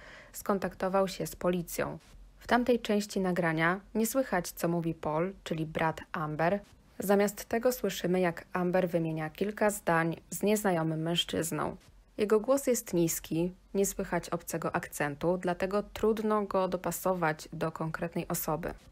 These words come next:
Pomimo tego, że policja udostępniła tylko minutę z tego nagrania,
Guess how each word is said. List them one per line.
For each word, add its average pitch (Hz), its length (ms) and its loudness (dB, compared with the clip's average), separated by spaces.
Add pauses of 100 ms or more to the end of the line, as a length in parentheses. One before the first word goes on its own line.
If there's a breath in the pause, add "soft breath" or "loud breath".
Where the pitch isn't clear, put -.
(140)
Pomimo 269 340 6
tego, 170 360 2
że 175 120 0
policja 208 580 2
udostępniła 175 800 0
tylko 165 340 -2
minutę 202 360 2
z 180 60 0
tego 156 240 -2
nagrania, 156 560 0